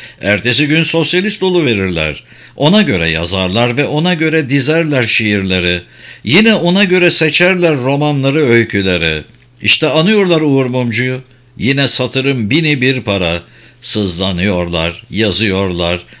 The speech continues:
ağlıyorlar, sızıyorlar. Oysa gün sessizce savaşım günüdür. Onur yerde geziyor, gurur parçalanmış. Ay yıldız on iki yıldıza kurban.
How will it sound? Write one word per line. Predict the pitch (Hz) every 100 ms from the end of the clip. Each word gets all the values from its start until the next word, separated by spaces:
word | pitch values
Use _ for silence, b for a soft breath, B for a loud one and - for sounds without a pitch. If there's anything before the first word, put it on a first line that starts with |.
| -
ağlıyorlar, | 120 113 110 120 104 101 92 92 92 95 B B
sızıyorlar. | - - 135 104 120 110 107 98 92 95 95 B B B B B
Oysa | 107 147 147 143
gün | 92 143 139
sessizce | 113 131 135 - 160 135 139
savaşım | - 120 120 113 107 143
günüdür. | 113 98 87 85 78 - - b b b -
Onur | 151 180 175
yerde | 117 127 135 110 175
geziyor, | 151 131 107 95 80 71
gurur | 65 117 113 139 101
parçalanmış. | 120 113 98 113 104 104 92 104 92 - - B B B B -
Ay | 139 208 165
yıldız | 170 170 165 175 -
on | - 156
iki | 180 170
yıldıza | 170 156 147 139 139 131
kurban. | - 120 98 98 92